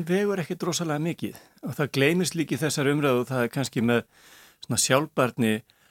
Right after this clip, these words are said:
almennt auðvitað farið betra og af hverju gerum við hluti hérna heima, það er út af hluta til ferskleika, meina, við þarna, það er ákveðna vörur sem að henta, ef við getum búið það til í nærumhverfinu, þá eru þær að mörgu leyti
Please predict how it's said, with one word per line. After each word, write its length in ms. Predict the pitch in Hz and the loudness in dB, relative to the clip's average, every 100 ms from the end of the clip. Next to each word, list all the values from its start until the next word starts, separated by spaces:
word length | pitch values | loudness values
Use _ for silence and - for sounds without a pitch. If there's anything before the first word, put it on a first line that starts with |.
| _ - | _ -4
almennt 440 | 135 127 127 107 | 2 2 2 0
auðvitað 300 | 131 127 117 113 | 0 0 0 0
farið 160 | 113 | 0
betra 500 | 143 165 202 - 107 92 - _ _ - | 4 4 2 -2 -2 -2 -6 _ _ -6
og 100 | 131 | -2
af 140 | 131 | -2
hverju 300 | - 120 123 117 - | 0 2 4 2 -2
gerum 320 | 160 156 151 | 2 2 2
við 100 | 120 | 0
hluti 360 | 135 123 - 117 | 2 0 0 -4
hérna 320 | 123 110 110 117 | -2 -2 -2 -2
heima, 480 | - 135 160 117 101 | 0 2 4 2 -2
það 260 | 104 131 104 | -4 -2 -2
er 80 | 107 | -2
út 160 | 117 110 | -2 -2
af 140 | 117 - _ - | -4 -8 _ -14
hluta 340 | 101 127 135 123 | -4 -2 -2 -4
til 140 | 123 | -4
ferskleika, 560 | 147 190 - 107 90 92 | -4 -4 -4 -6 -4 -6
meina, 300 | 95 95 98 - _ | -6 -8 -8 -12 _
við 320 | - 160 120 101 | -12 -6 -6 -4
þarna, 380 | - 120 123 107 | -4 -4 -4 -2
það 100 | 120 | 0
er 120 | 113 | 2
ákveðna 320 | 131 123 110 | 0 -2 -2
vörur 320 | 127 143 131 | 0 0 -2
sem 140 | 127 117 | -4 -4
að 80 | 107 | -2
henta, 400 | 147 - - 110 - _ _ 117 | -4 -4 0 0 -2 _ _ -10
ef 80 | |
við 100 | 104 - | -4 2
getum 320 | 156 - 113 | 2 2 -2
búið 280 | 127 117 104 | 0 0 0
það 100 | 101 | -4
til 180 | 120 101 | -6 -4
í 100 | 101 | 0
nærumhverfinu, 680 | 135 160 131 - 95 98 | 2 0 -4 -6 -6 -6
þá 80 | 104 107 | -6 -4
eru 240 | 107 110 | -4 -4
þær 160 | 98 - | -6 -8
að 640 | _ - - - - - | _ -20 -20 -20 -10 -6
mörgu 240 | 117 104 104 | -4 -4 -8
leyti 220 | 104 | -4